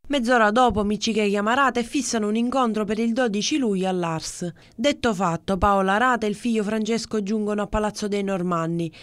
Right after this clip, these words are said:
Miccichè ritarda. Paolo Arata deve andare via, resta soltanto il figlio che, terminato l'incontro, fa il resoconto al padre.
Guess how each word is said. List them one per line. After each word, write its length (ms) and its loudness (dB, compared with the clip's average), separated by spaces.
Miccichè 420 0
ritarda. 640 0
Paolo 300 4
Arata 340 4
deve 200 0
andare 360 0
via, 280 2
resta 280 -2
soltanto 480 -2
il 80 -2
figlio 380 0
che, 160 -2
terminato 500 -2
l'incontro, 720 0
fa 460 -4
il 80 2
resoconto 500 0
al 100 -2
padre. 500 -4